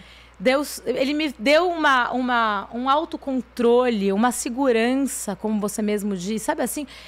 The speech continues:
Eu fiquei todos os dias assim, sabe, convicta que nada ia acontecer?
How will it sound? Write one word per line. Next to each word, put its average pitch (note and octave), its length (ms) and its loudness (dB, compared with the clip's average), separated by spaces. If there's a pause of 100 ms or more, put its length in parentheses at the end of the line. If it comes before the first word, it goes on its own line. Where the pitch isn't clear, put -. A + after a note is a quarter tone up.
(180)
Eu B3 100 2
fiquei C#4+ 840 0
todos D#4 300 2
os D#4 260 -2
dias B3+ 280 0
assim, C4 420 -4 (1080)
sabe, F4 280 -2
convicta A3 800 -2
que G#3+ 140 -6
nada A3+ 300 2
ia G#3+ 40 0
acontecer? G3+ 600 -2